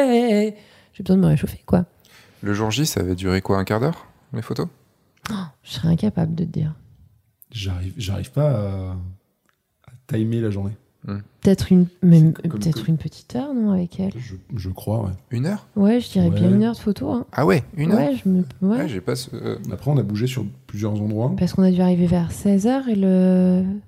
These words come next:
Speaker 1: seize heures, seize heures trente peut-être, euh, sur le lieu.
Speaker 3: Ouais, le temps de se mettre un peu en place.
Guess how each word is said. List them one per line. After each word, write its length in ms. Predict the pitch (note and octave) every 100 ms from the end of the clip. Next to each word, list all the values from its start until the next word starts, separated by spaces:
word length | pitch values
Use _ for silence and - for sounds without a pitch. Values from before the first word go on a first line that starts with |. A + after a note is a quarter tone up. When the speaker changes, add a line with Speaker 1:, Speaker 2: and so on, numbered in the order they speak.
| _ _ _ _ _ _ _
Speaker 1:
seize 280 | - G#3 G3+
heures, 120 | A3
seize 180 | G3+ G3+
heures 120 | G#3
trente 240 | - G#3 G3+
peut-être, 400 | G3+ G3+ - -
euh, 240 | F#3 F3+ F#3 G3 G3 B3+ -
sur 220 | - G3+
le 80 | F#3+
lieu. 340 | F#3 G#3+ D#4 - - - C#4 A#2
Speaker 3:
Ouais, 260 | G#2+ G#2 B2
le 160 | G#2+
temps 160 | - G#2+
de 60 |
se 100 | G2+
mettre 180 | G#2+ G2+
un 60 | G2+
peu 120 | G2
en 120 | G2
place. 760 | G2 A2 A#2 C3 C3 - - -